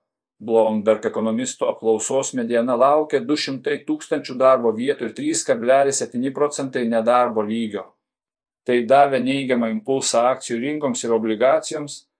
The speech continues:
o dėl kylančio neapibrėžtumo jav doleris pradėjo stiprėti. Optimizmas jav rinkose.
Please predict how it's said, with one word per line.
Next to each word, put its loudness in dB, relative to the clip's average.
o 0
dėl 2
kylančio -2
neapibrėžtumo -2
jav -2
doleris 0
pradėjo 2
stiprėti. -6
Optimizmas -2
jav -4
rinkose. -2